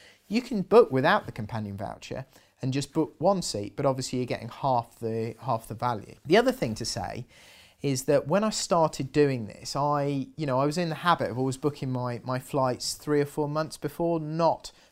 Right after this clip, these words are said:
booking a year ahead, three hundred fifty-five days ahead. And, you know, it, it, it took a little bit to get into that mindset because I never knew what I wanted to do,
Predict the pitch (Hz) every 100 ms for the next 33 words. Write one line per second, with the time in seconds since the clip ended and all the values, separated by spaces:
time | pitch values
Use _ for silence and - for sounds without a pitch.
0 | _ 165 165 120 117 123 117 127 117 120
1 | 262 - - 123 120 120 131 - 123 113
2 | 120 120 123 165 123 131 - - _ 247
3 | 185 175 - 214 - - 185 - 349 247
4 | 113 - - 180 170 156 - 139 147 170
5 | 180 170 - 110 98 151 185 185 190 190
6 | 180 170 156 147 143 143 143 131 - 123
7 | 175 208 104 -